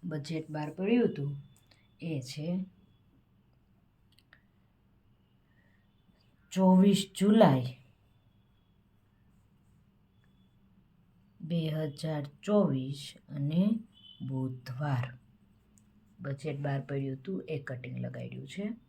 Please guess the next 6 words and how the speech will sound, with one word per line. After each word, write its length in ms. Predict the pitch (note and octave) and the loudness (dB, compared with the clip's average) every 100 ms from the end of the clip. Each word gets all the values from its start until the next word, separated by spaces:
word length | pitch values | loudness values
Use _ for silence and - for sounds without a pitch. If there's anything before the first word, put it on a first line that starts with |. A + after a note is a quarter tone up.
| _ _ _ _ _ - - _ - | _ _ _ _ _ -20 -20 _ -10
અને 260 | C#3 D3 D#3 F#3 F#3 - - _ _ | -6 -4 0 0 0 -4 -18 _ _
પાંચમું 520 | F#3+ G3+ G3 E3+ C#3 C3 | -2 2 2 2 0 -2
પણ 260 | D3 F#3 A#3+ - _ _ _ _ - | -2 -2 -2 -4 _ _ _ _ -10
સૌરાષ્ટ્ર 520 | - G#3+ G3 C3+ - C3+ | 0 4 4 4 0 -4
સમાચાર 500 | C3+ B2+ - B2+ B2+ | -2 -4 -6 -6 -4
જ 100 | B2+ | -8